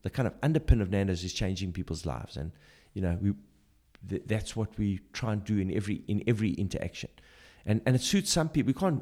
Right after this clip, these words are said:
always win. So, you know, some people you are gonna, s-, you have to have, if you ask, you know, everyone that worked at Nando's, have you, ha-, you know, some will say, "Yeah, well, you, you fucked my life up," because for whatever, you know, who,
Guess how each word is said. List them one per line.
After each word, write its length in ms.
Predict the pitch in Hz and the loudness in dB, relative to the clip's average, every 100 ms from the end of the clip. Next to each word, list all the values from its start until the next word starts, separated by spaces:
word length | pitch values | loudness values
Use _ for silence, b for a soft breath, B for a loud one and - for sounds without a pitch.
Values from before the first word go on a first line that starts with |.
| - | 2
always 360 | 139 127 98 | 4 4 2
win. 300 | 90 98 71 - | 0 0 -2 -8
So, 160 | - | -2
you 120 | 98 101 | 0 0
know, 80 | |
some 200 | 107 131 | 0 -2
people 420 | 120 123 110 104 b b - | 0 0 0 -2 b b -8
you 140 | 92 - | -4 -2
are 120 | 110 | 0
gonna, 320 | 107 101 92 | 0 0 -2
s-, 120 | - - | -6 -4
you 100 | 110 | -2
have 180 | 95 104 | -2 -4
to 100 | - - | -6 -4
have, 240 | 110 - _ _ _ - | -4 -6 _ _ _ -8
if 100 | - | -4
you 60 | - | -2
ask, 240 | 120 - - _ _ | -2 -6 -16 _ _
you 100 | 104 | -6
know, 60 | 95 | 2
everyone 300 | 135 131 113 | 4 6 4
that 140 | 107 | 2
worked 220 | 101 101 92 | 0 0 -2
at 80 | 92 | -2
Nando's, 480 | 92 92 78 76 b b b b | -2 0 -2 -6 b b b b
have 160 | 107 | 0
you, 220 | 104 101 - | 2 0 0
ha-, 120 | 95 - | -4 -2
you 80 | 98 | -2
know, 60 | |
some 180 | - 113 | 0 -2
will 60 | 98 | 0
say, 160 | 113 | 0
"Yeah, 120 | 104 101 | 2 2
well, 120 | 92 | 2
you, 180 | 92 - - | 0 -2 -6
you 80 | |
fucked 300 | 90 123 - | -4 -4 -4
my 80 | 101 | -2
life 260 | 95 101 101 | 0 2 0
up," 280 | 104 - B B B | -4 -6 B B B
because 200 | 85 95 | -4 -2
for 100 | - | 2
whatever, 280 | 101 127 101 | 4 6 4
you 140 | 85 | 2
know, 80 | 98 | 2
who, 240 | 101 110 | 4 2